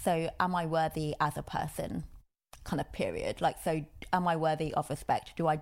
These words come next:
deserve respect? Am I a good person on balance? Do I have some good qualities? So it's kind of that kind of, I don't know, sense of, like, contentness with yourself,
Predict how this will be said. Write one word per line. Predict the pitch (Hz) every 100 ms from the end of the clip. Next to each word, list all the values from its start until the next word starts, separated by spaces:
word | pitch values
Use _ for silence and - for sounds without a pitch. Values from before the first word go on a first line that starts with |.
| -
deserve | 156 - 156 151
respect? | 147 - 147 - -
Am | 190
I | 208
a |
good | 180 185 156 -
person | - 151 147 139
on | 147 131
balance? | 87 90 - -
Do | - 180
I |
have | 165 156 -
some | 156
good | 147 143
qualities? | - 139 143 120 123
So | -
it's | 156
kind | - 208 190
of | 160
that | 170 -
kind | - 160
of, | 160 - - - - - - - _ _ - - - _ _ _ _ - - - - -
I | 196
don't | 185
know, | 196 180
sense | 220 202
of, | 190
like, | 196 - -
contentness | - 208 - 226 - 190 -
with | 175 -
yourself, | 151 - 160 208 330 - -